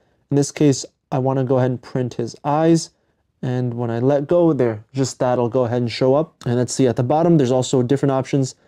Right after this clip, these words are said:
Uh, I can go ahead and cancel this completely. Uh, I can cut it, which I already did, uh, or I can change the filter. So right here, this is gonna be standard. There's also two fifty-six grayscale. Oh, that looks a little bit, uh, less,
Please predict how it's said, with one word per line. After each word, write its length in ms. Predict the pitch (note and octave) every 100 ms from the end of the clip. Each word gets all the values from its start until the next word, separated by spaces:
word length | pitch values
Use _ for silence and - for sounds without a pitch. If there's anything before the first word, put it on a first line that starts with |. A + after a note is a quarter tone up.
| _ _ -
Uh, 60 |
I 100 | A#2+
can 160 | - C3
go 80 | C3
ahead 120 | B2
and 60 |
cancel 320 | - D3 C#3 C#3
this 140 | C3
completely. 640 | - C3 D#3 E3 E3 E3+ - _ _ -
Uh, 100 | A#2+
I 100 | A#2
can 160 | B2
cut 200 | A#2+ F#3+
it, 120 | F#3+ C#3
which 160 | B2
I 60 | A#2
already 220 | A#2 B2
did, 400 | B2 G3 F#3 F#3 _ -
uh, 100 | C3 -
or 160 | F#3 E3
I 100 | C#3+
can 200 | D3 C3+ _
change 320 | - C#3+ D3
the 80 | B2
filter. 540 | A2 - E3+ - A2+ - _ _
So 180 | - C3
right 140 | C#3+
here, 140 | D#3+ E3+
this 160 | C#3+
is 80 | C#3+
gonna 140 | C#3 B2+
be 120 | B2+
standard. 560 | - D3 C#3 C#3+ D3 D3 _ -
There's 160 | B2+
also 220 | B2 A#2
two 200 | A#2 -
fifty-six 540 | D#3 D3+ D3+ - D3 -
grayscale. 640 | D#3 D#3+ - E3+ E3 E3 - _ _ _ _ _ _ _ _ _ _ - -
Oh, 80 | F3 D3+
that 80 |
looks 180 | C#3+ C#3
a 60 | D3+
little 180 | C#3 C3+
bit, 300 | C3+ C3+ -
uh, 160 | B2
less, 460 | A#2+ B2 C#3+ - -